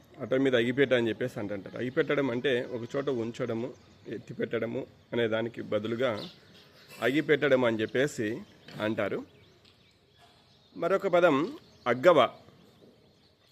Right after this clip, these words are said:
అగ్గవ అంటే తక్కువ ధర ఉన్నదాన్ని అగ్గవ అని చెప్పేసి అంటారు. "ఓపా, ఈరోజు కూరగాయలు చాలా అగ్గవగా ఉన్నాయి" అని చెప్పేసి అంటుంటారు. "చాలా అగ్గవగా దొరుకుతాయి" అని చెప్పి. అంటే అగ్గవ అంటే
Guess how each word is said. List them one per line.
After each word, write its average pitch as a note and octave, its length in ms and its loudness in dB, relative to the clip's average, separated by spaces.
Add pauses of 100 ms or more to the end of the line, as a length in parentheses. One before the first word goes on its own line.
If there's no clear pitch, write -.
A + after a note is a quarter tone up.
(260)
అగ్గవ E3 320 2
అంటే E3+ 500 6 (1500)
తక్కువ F#3+ 360 2
ధర D3+ 560 4 (240)
ఉన్నదాన్ని C#3 680 4
అగ్గవ C3+ 400 0
అని B2 160 2
చెప్పేసి C3+ 300 -4
అంటారు. - 420 -10 (960)
"ఓపా, C3+ 380 6
ఈరోజు C3+ 400 4
కూరగాయలు D3+ 840 2 (100)
చాలా C3+ 400 2
అగ్గవగా D#3 380 4
ఉన్నాయి" B2 340 6
అని A#2+ 160 2
చెప్పేసి D3 320 -4
అంటుంటారు. G2+ 420 -6 (880)
"చాలా B2+ 120 -4
అగ్గవగా D#3 300 4
దొరుకుతాయి" B2 460 2
అని A2+ 220 0
చెప్పి. G#2+ 200 -10 (380)
అంటే D3 120 -6
అగ్గవ D#3 380 2
అంటే D3+ 360 -2